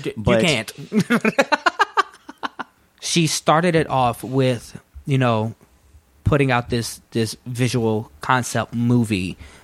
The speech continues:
Speaker 1: where every, instead of, instead of a video anthology, it was
Speaker 2: Mm-hmm.
Speaker 1: a film, and it was, it was,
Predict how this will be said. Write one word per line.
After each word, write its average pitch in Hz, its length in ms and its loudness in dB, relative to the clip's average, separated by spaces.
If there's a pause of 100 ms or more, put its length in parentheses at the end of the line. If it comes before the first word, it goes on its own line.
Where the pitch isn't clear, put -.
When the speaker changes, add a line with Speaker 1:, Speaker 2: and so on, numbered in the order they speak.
Speaker 1:
where 117 380 4
every, 120 600 2 (800)
instead 151 360 2
of, 135 220 4
instead 143 280 2
of 139 80 2
a 127 80 2
video 139 340 2
anthology, 135 960 0 (200)
it 139 80 2
was 135 180 4
Speaker 2:
Mm-hmm. 117 80 -2
Speaker 1:
a - 20 -8
film, 107 540 -2 (200)
and 123 100 0
it 123 40 2
was, 117 180 -2 (100)
it 127 100 0
was, 113 280 0